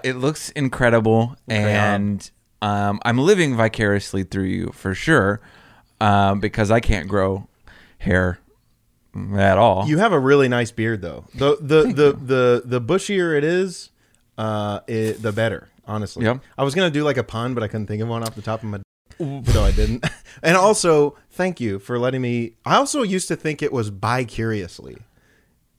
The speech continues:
Speaker 2: through. Like, when you say, "I wanna live bi-curiously through."
Speaker 1: Vicur-, vicariously? I, I
Speaker 2: Like,
Speaker 1: like that.
Speaker 2: <laughs> like, if you say that you think another guy is handsome, you're like, "Man, I'd love to live bi-curiously through him."
Speaker 1: <laughs>
Speaker 2: And then someone's like, "Are you gay?"
Speaker 1: Gay?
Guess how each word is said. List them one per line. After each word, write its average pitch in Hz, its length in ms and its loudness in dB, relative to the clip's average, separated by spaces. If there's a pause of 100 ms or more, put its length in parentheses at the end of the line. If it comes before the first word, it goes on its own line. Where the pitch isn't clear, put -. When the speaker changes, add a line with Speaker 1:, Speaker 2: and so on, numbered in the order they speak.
(120)
Speaker 2:
through. 98 460 -6
Like, 117 260 -2
when 127 140 -4
you 123 60 -4
say, 123 220 0
"I 156 140 2
wanna 202 140 2
live 151 220 2
bi-curiously 131 680 4
through." 110 100 -4 (160)
Speaker 1:
Vicur-, 190 500 -8
vicariously? 135 800 2 (840)
I, 175 140 -2
I 269 360 -10
Speaker 2:
Like, 285 160 6 (140)
Speaker 1:
like - 100 0
that. 131 280 2 (100)
Speaker 2:
<laughs> 269 180 -8
like, 240 140 6
if 226 80 2
you 226 60 2
say 226 480 4
that 165 280 4
you 160 100 0
think 160 160 -2
another 147 200 4
guy 143 140 6
is 123 80 0
handsome, 139 300 0
you're 120 100 0
like, 104 240 -4
"Man, 120 300 -4
I'd 127 160 -4
love 123 160 -2
to 113 80 -4
live 113 200 -4
bi-curiously 113 640 -6
through 107 200 -6
him." 107 360 -8
Speaker 1:
<laughs> - 40 -6 (440)
Speaker 2:
And 143 120 2
then 147 100 2
someone's 131 240 -2
like, 107 140 -4 (440)
"Are 101 80 -8
you 101 200 -8
gay?" 104 580 -6 (120)
Speaker 1:
Gay? 127 300 6